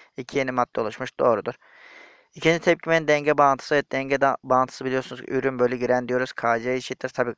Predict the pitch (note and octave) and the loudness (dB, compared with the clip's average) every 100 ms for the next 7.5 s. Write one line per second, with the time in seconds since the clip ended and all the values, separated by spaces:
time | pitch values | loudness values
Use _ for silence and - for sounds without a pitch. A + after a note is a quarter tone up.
0 | - - - B2 A#2+ C3 C3+ - - B2+ | -4 -4 -2 0 2 2 -2 -8 2 2
1 | - - - - B2 A2+ B2+ A#2 A#2+ A#2+ | 2 -4 -8 -4 -4 -4 -4 -2 2 4
2 | B2+ A#2+ A#2 A#2 B2 - C3 A#2+ B2 A#2+ | 4 2 -2 -4 -6 -8 -8 -6 -6 -6
3 | A#2+ B2 A#2+ A#2 - B2 B2 - B2+ - | -4 -2 -2 -2 -8 -10 -6 -4 -4 -6
4 | B2 B2 B2+ A#2+ B2+ - A#2+ A2+ A2 A#2+ | -8 -2 0 0 -6 0 0 2 -2 -2
5 | B2+ A#2+ B2+ - C3+ B2+ A#2+ A2+ A#2 B2+ | -2 -2 -4 -8 -8 -4 -4 -2 -4 -4
6 | A#2+ B2 - A2+ A2 - B2+ A#2+ A#2+ B2+ | -6 -6 -8 -8 -6 0 0 -2 -10 -2
7 | B2+ A2+ G#2+ A2 | 0 0 -2 -4